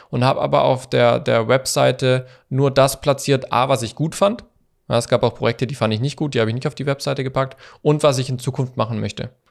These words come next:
Ähm, und da haben zum Beispiel <laughs> Hochzeiten nicht dazu gehört. Also da hab ich großen Respekt vor dir, dass du das regelmäßig machst. Ich hab auf Hochze-, Hochzeiten einfach,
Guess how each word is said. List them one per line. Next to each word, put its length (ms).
Ähm, 240
und 120
da 160
haben 140
zum 140
Beispiel 280
<laughs> 0
Hochzeiten 440
nicht 180
dazu 220
gehört. 320
Also 160
da 60
hab 100
ich 100
großen 260
Respekt 380
vor 120
dir, 120
dass 160
du 80
das 180
regelmäßig 520
machst. 260
Ich 140
hab 80
auf 180
Hochze-, 320
Hochzeiten 560
einfach, 400